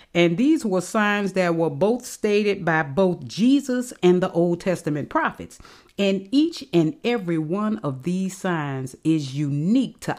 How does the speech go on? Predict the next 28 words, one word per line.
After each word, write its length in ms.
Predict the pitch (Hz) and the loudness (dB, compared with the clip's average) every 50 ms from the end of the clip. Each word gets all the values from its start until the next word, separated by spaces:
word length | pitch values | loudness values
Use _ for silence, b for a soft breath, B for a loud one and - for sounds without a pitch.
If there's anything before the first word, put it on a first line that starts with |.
| - | -4
our 320 | - 180 196 214 208 185 170 | -4 -2 0 2 2 2 2
generation. 760 | 139 127 156 139 127 123 120 117 104 92 - - - - - - _ B B B B B B B B B | 2 2 2 2 2 0 -2 -4 -6 -6 -10 -14 -18 -18 -20 -20 _ B B B B B B B B B
Now, 160 | 185 185 196 196 | 2 2 2 2
at 180 | 208 214 214 - | 0 -2 0 -2
the 80 | 196 | -2
dawn 400 | 165 139 196 226 247 269 285 269 | -2 0 0 0 0 0 0 0
of 120 | 247 190 170 | -2 -2 -4
the 80 | 180 | -6
twentieth 500 | 175 - - 226 196 185 175 156 143 - | -6 -4 -2 0 2 2 2 0 -2 -6
century, 560 | - - 320 311 262 - - 165 156 143 - - | -6 -2 -2 -2 -2 -2 -2 -4 -4 -4 -4 -6
not 320 | 156 160 180 208 208 208 | -4 -4 -2 -2 -4 -4
a 100 | 185 165 | -4 -6
single 600 | 156 - - - - 269 269 269 269 254 247 226 | -6 -8 -10 -6 -2 0 2 2 2 2 0 0
one 340 | 190 190 240 233 214 185 170 | -2 -2 -2 0 0 -2 -2
was 160 | 147 151 143 | -2 -4 -6
present. 600 | - - - - 254 185 131 - 120 - - - _ b b b b b b b | -8 -10 -4 -2 -2 -2 -2 -4 -6 -10 -10 -14 _ b b b b b b b
Now 840 | b 156 165 175 220 269 302 294 254 214 180 170 165 160 160 - - | b 0 2 4 4 4 4 2 2 2 2 0 0 -2 -4 -6 -8
they 400 | 143 123 175 180 165 156 - - _ - | -6 -2 0 0 0 0 -2 -6 _ 0
all 480 | 180 196 202 202 202 196 185 175 - - | 2 4 4 4 4 4 4 4 2 2
are. 360 | 143 131 113 92 76 - - - _ _ _ _ _ _ _ - | 0 0 0 -2 -6 -12 -16 -20 _ _ _ _ _ _ _ -6
That's 260 | 233 247 247 - - | -4 -4 -4 -4 -2
very 300 | 190 214 208 190 185 180 | -2 0 0 0 0 0
important, 440 | 170 175 - 226 196 170 143 135 - | 0 0 0 0 0 0 0 -2 -4
saints. 340 | - 156 135 135 131 135 | -4 -4 -4 -4 -6 -8
They 300 | - 147 135 170 170 160 - - - - | -6 -4 0 0 0 0 -4 -6 -4 -2
all 420 | 190 202 214 233 233 233 240 208 | 0 2 4 4 4 4 4 2
are, 160 | 160 143 - - - | 0 0 -2 -6 -4
are, 340 | - 156 139 135 131 123 - | -2 0 0 0 -2 -4 -6